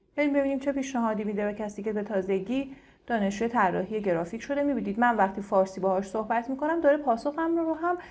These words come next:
به فارسی بر من ارائه می‌کنه. می‌بینید که داره پیشنهاد می‌کنه که بهتره که نرم افزارهای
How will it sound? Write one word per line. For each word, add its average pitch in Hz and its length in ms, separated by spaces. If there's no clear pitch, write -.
به 247 240
فارسی 247 920
بر 185 200
من 196 200
ارائه 170 360
می‌کنه. 170 560
می‌بینید 220 380
که 240 80
داره 202 200
پیشنهاد 185 480
می‌کنه 269 360
که 277 100
بهتره 190 400
که 226 80
نرم 214 240
افزارهای 185 640